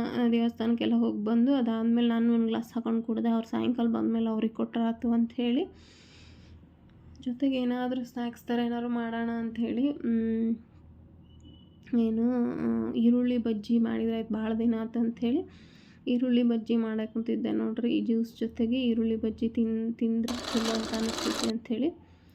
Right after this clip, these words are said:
So ಇದೆ ನೋಡ್ರಿ ನಾನು ತಗೊಂಬಂದಿದ್ದು, ನೀ-, ಇದು ಏನು ಸಿಂಕ್ ಸೋಸಕ್ಕೆ ಅಂಥೇಳಿ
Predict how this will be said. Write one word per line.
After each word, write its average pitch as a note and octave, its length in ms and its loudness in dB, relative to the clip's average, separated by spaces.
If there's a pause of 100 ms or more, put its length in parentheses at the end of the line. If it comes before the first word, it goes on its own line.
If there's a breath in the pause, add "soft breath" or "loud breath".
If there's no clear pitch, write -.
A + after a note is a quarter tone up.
(180 loud breath)
So A#3+ 120 2
ಇದೆ A#3+ 160 0
ನೋಡ್ರಿ A3+ 380 2
ನಾನು A3 420 -2
ತಗೊಂಬಂದಿದ್ದು, A3 880 -2
ನೀ-, A3 320 -2
ಇದು A3 280 0
ಏನು A#3 160 0
ಸಿಂಕ್ A#3 340 2
ಸೋಸಕ್ಕೆ A3+ 420 -4
ಅಂಥೇಳಿ A3 920 -2